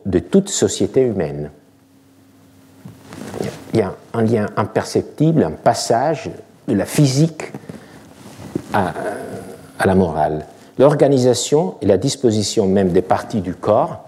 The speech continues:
alors, on revient toujours à, à la physique. Alors, comment, euh, on, on, on peut concevoir ce, ce lien ?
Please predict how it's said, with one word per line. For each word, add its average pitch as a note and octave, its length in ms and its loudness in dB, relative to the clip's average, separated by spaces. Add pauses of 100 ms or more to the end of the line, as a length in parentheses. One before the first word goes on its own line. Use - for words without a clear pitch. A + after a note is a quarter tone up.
(300)
alors, G2+ 160 -8 (480)
on A#2+ 120 2
revient C3 400 2
toujours C3 340 2
à, A2+ 80 6
à G#2 240 2
la G2+ 100 2
physique. A#2 500 2 (680)
Alors, - 200 -10
comment, C3+ 500 0
euh, G2+ 100 0 (140)
on, G#2+ 220 0
on, A#2 220 0
on G#2+ 120 0
peut B2 140 -4
concevoir B2 960 2
ce, G#2 300 0
ce - 160 0
lien ? G#2+ 340 4